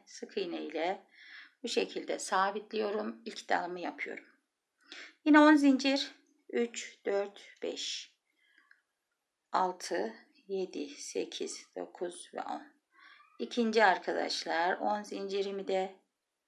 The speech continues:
bu yuvaya kapatıyorum. Tekrar on zincir. Yedi, sekiz, dokuz ve on.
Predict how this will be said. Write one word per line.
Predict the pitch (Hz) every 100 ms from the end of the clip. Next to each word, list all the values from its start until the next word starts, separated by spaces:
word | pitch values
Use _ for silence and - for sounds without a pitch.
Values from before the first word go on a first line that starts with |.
| _ - _ _ -
bu |
yuvaya | 214 190 175 160 156
kapatıyorum. | 185 - 202 - 226 214 202 190 214 _ _ _ _ _ _ _ _ _ _ _ _ _ _ _ _ _ _ _ _ _ _ _ _ _ _ _ _ -
Tekrar | 277 254 202
on | 175
zincir. | 160 - - - - - _ _ _ _ _ _ _ _ _ _ _ _ _ _ _ _ _ _ _ _ _ _ _ _ _ _
Yedi, | 202 196 190 165 165
sekiz, | - - 175 - 165 165 -
dokuz | 175 170 185 185 -
ve | -
on. | -